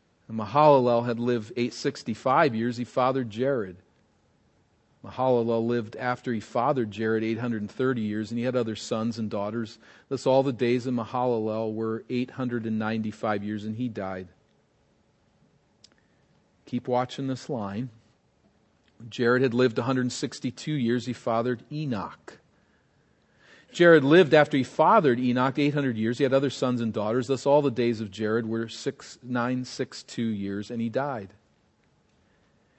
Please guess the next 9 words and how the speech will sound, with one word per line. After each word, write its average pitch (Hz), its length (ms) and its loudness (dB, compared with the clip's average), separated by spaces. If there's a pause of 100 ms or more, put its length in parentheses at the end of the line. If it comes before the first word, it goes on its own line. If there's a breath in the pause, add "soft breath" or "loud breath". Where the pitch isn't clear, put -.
(160)
When 170 180 8
Enoch 226 320 10
had 165 160 6
lived 151 220 8
sixty-five 175 880 6
years, 131 300 2
he 151 240 0
fathered 127 580 4 (1160 soft breath)
Methuselah. 120 680 -2